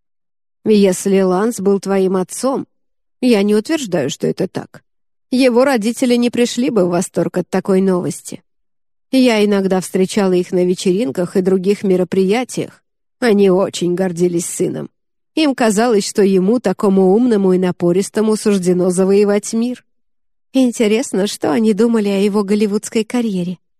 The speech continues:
Наверное, сейчас они вне себя от горя. Я не могла представить, каково это, когда тебе звонят и говорят — что твоего сына, которому еще жить и жить, убили. «Погоди, ты сказала «казалось».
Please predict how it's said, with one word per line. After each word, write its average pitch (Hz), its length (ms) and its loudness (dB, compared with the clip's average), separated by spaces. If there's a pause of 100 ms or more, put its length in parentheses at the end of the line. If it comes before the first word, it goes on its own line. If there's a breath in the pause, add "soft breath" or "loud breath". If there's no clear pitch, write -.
(280)
Наверное, 220 520 0
сейчас - 440 -6
они 226 220 -2
вне 226 200 0
себя 233 360 -2
от 226 100 -4
горя. 220 360 -2 (1000)
Я 196 200 2
не 190 100 2
могла 196 320 0
представить, 220 640 -4
каково 233 460 -2
это, 190 160 -6
когда 190 280 -2
тебе 190 240 -2
звонят 185 460 -2
и - 20 0
говорят — 180 500 -2 (220)
что - 220 -2
твоего 220 340 0
сына, 226 380 -2
которому 202 480 -2
еще 190 380 -2
жить 185 320 -6
и 196 40 0
жить, 190 400 -6
убили. 220 540 -4 (1040)
«Погоди, 254 580 0 (180)
ты 277 160 4
сказала 254 480 0
«казалось». 277 720 -2